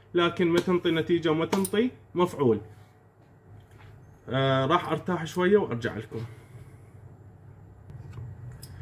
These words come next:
بعد ما رحت شربت مي وإجيت، راح أكمل موضوع علاج الشعر. إذا كان الشعر تعبان أو تالف، هذا الشعر التعبان والتالف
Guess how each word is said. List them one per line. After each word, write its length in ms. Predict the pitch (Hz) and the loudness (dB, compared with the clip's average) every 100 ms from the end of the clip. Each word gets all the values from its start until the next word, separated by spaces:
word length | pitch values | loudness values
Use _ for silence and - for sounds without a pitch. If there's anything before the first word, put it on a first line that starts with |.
| - - - - | -12 -10 -10 0
بعد 220 | 170 165 | 2 4
ما 140 | 151 | 4
رحت 240 | 139 131 131 | 4 2 -2
شربت 360 | 139 120 117 | 0 -2 0
مي 180 | 123 127 | -2 2
وإجيت، 540 | 117 107 117 143 214 - - - | 2 0 -2 0 0 -2 -10 -4
راح 220 | 131 - | -2 0
أكمل 480 | 135 143 147 143 147 | -2 0 0 0 0
موضوع 600 | 123 123 120 127 127 - - | 0 0 0 0 0 -2 -2
علاج 240 | 120 131 | 0 0
الشعر. 340 | 147 - - - - - - - - - - - - - - - - - - | -2 -6 -6 -8 -14 -16 -18 -18 -18 -18 -16 -18 -18 -16 -16 -16 -18 -20 0
إذا 200 | - 214 | 6 8
كان 220 | 214 214 220 | 8 6 4
الشعر 320 | 202 202 180 | 2 0 0
تعبان 560 | 160 123 131 143 196 - 127 | -2 -2 0 0 -2 -4 -2
أو 140 | 135 | -2
تالف، 560 | 135 139 127 180 202 - - - - - - - - - - - - | 0 0 2 0 -2 -12 -20 -20 -20 -20 -20 -20 -20 -20 -20 -14 2
هذا 200 | 190 202 | 6 6
الشعر 280 | - 156 | 4 0
التعبان 440 | 147 139 120 139 135 | 0 -2 -2 0 0
والتالف 560 | 113 120 151 156 156 | -2 -2 -2 -2 -4